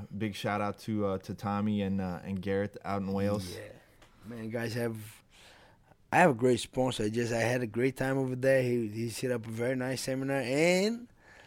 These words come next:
Speaker 2: <laughs> I, I had the chance to take his arm a little bit. Hey.
Speaker 1: Yeah.
Speaker 2: <laughs> So I have a great time in Wales. Man, Garrett is a very, very, very nice guy, very business guy. His business is getting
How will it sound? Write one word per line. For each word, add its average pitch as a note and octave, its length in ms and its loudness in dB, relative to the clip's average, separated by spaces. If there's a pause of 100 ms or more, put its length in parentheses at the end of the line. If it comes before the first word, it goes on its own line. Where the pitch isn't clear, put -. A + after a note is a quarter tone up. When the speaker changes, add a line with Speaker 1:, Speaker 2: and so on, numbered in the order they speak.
(220)
Speaker 2:
<laughs> - 460 -20
I, - 1200 8 (760)
I D3 80 8
had F3 220 12
the D3+ 80 8
chance E3 280 8
to D#3 80 -2
take E3 220 8
his C#3 260 8
arm D#3+ 220 10
a D#3 40 8
little D3+ 220 8
bit. D3 120 6 (480)
Hey. C3+ 200 2 (100)
Speaker 1:
Yeah. F3+ 140 -2
Speaker 2:
<laughs> E3+ 40 -6 (680)
So B2+ 380 4
I C3 60 4
have D3 200 8
a - 40 0
great C#3+ 240 8
time C#3 260 4
in B2+ 160 2
Wales. C3 560 4 (100)
Man, G#2 440 -8 (180)
Garrett B2 400 0
is A#2 140 -6
a G#2+ 140 0
very, A2 440 -4 (140)
very, A2 380 -4 (220)
very A#2 280 -4
nice A2+ 280 -6
guy, A#2 280 -4
very A#2 220 -4
business A2 420 -8
guy. A#2 240 -4
His A2 100 -4
business A#2 380 -6
is G2 60 -12 (200)
getting A#2+ 400 -12